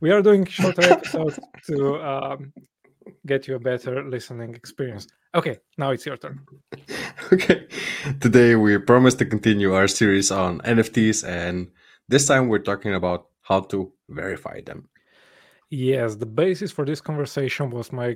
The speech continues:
Speaker 1: comment in the l-, previous episode where I said that, uh, I could still, uh, copy a J peg, mint a new N F T with it, and then just use it as my, I don't know, Twitter profile pic. Mm, now, none would be the wiser, or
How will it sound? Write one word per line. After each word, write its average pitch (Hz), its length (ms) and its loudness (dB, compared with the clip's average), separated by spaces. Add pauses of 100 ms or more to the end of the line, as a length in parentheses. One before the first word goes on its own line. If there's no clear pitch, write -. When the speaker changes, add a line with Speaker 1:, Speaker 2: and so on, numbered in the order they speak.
(120)
Speaker 1:
comment 123 400 -8
in 120 100 -6
the 113 140 -6
l-, 113 100 -6 (160)
previous 190 400 -2
episode 170 560 0 (320)
where 135 160 -2
I 131 80 -4
said 123 340 -4 (120)
that, 120 400 -4
uh, 120 260 -6 (160)
I 131 100 -12
could - 200 -14
still, 123 440 -2 (480)
uh, 131 200 -8
copy 135 360 2
a 123 80 0
J 151 240 0
peg, 139 380 0 (240)
mint 135 400 -6
a 127 60 -8
new 127 220 -4 (100)
N 127 140 -8
F - 140 -14
T 165 120 0
with 131 180 0
it, 127 240 0
and 113 140 -8
then 117 200 -4
just 117 300 -10
use 120 160 -6
it 120 140 -8
as 120 160 -10
my, 123 320 -6 (300)
I 123 80 -18
don't 120 120 -12
know, 120 220 -10
Twitter 135 300 -2
profile 147 420 0
pic. 131 260 4 (400)
Mm, 120 380 -16
now, 117 300 -4
none 143 280 4
would 147 140 2
be 160 80 2
the 143 100 6
wiser, 131 420 4
or 110 220 -2